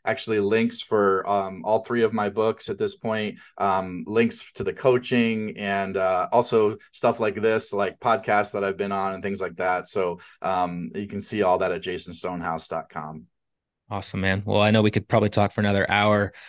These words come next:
Speaker 2: I appreciate the conversation. We'll put, uh, your, your website in the show notes of, of the, uh, the podcast.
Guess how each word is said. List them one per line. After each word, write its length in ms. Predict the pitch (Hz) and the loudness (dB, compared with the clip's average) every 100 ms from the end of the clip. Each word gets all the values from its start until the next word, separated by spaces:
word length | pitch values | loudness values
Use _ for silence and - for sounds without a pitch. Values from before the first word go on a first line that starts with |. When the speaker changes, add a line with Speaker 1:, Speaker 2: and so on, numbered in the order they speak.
| - _ | -20 _
Speaker 2:
I 60 | 95 | -6
appreciate 360 | - 110 110 | 0 2 2
the 60 | - | 0
conversation. 760 | - 104 98 - 104 - 101 98 | -4 -2 0 2 2 2 0 0
We'll 120 | 107 | 0
put, 340 | - 123 - | 0 -2 2
uh, 180 | 117 107 | 2 2
your, 240 | 104 107 | 2 2
your 260 | 104 107 101 | 0 0 0
website 540 | 98 107 - 113 107 | 0 -2 0 0 0
in 60 | 104 | 0
the 80 | 98 | -2
show 200 | - 107 | -2 -2
notes 300 | 104 98 - | -2 -4 -4
of, 160 | 101 - | -4 -2
of 240 | 101 92 | -4 -2
the, 280 | 98 98 98 | -2 0 0
uh, 160 | 95 | 0
the 100 | 95 | -4
podcast. 680 | 90 - 98 98 104 101 - | -4 -2 -2 -2 -2 -2 -4